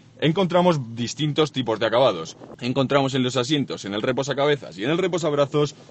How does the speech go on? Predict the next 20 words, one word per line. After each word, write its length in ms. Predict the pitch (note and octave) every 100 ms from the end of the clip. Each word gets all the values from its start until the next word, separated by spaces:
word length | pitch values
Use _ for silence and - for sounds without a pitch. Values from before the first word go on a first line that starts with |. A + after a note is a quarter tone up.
| - -
un 140 | D#3
material 380 | F3+ D#3 D3 D#3
bastante 480 | C#3 B2 C#3 D3 D3
mullido 580 | B2 A#2+ G#2+ C3+ C#3 -
y 100 | B2
bastante 440 | A2 G2 A2 A2
cómodo. 380 | A2 A#2 F2+ D#2+ - - -
Sin 160 | D#3+
embargo, 360 | F3+ F3+ E3+ D#3+
en 60 | D3+
el 60 |
salpicadero 640 | D3 C3+ C3+ C3 C3 C3+ -
encontramos 720 | A#2+ C3+ C3 B2 C3 F#2+ D#2 - - - -
este 400 | D3 D#3 A2 E2+ - - - - - - - -
acabado 400 | F3 F#3 E3+ E3+
metalizado 720 | E3+ G3+ F3 C3+ C#3 C#3+ E3+ _ - - _ -
que, 240 | - D#3 -
para 200 | - C3+
mi 80 | A#2+
gusto, 480 | A2+ C3+ E3+ F#3+